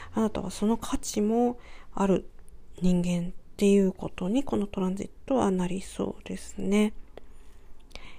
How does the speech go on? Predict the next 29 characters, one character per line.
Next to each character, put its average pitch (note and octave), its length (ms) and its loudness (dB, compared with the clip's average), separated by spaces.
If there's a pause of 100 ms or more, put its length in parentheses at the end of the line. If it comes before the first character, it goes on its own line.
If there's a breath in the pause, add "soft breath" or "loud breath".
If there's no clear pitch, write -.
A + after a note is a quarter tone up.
(120)
え - 80 2
ー、 A#3 40 2
し - 120 -2
か B3+ 140 4
も A3 160 6
で G3 120 0
す - 220 -4
ね、 F3+ 180 2
財 G#3 300 6
政 B3+ 360 4
的、 - 800 0 (220 loud breath)
ま A3+ 60 -2
あ、 - 20 -2
金 A3 320 2
銭 G#3+ 380 2 (160)
的 G3+ 440 0
に G#3 160 4
も、 C4+ 400 4 (960 loud breath)
え - 20 -2
ー、 A3 120 6
余 G#3 140 10
裕 F#3+ 120 8
が F#3 140 4
出 G3 140 -8
て F#3+ 180 -6
き F#3 840 -4
ま F3 160 -6
す - 280 -10
ね。 G#3 760 4